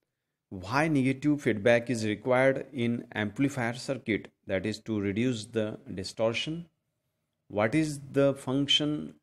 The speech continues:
or what is the purpose of dioc in power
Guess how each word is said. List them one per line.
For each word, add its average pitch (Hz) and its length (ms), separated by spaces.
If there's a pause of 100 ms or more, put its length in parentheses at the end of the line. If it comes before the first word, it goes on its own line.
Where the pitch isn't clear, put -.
or 92 420 (160)
what 107 160
is 135 160
the 107 120
purpose 147 540 (120)
of 104 280
dioc 120 380 (440)
in 117 400 (100)
power 117 480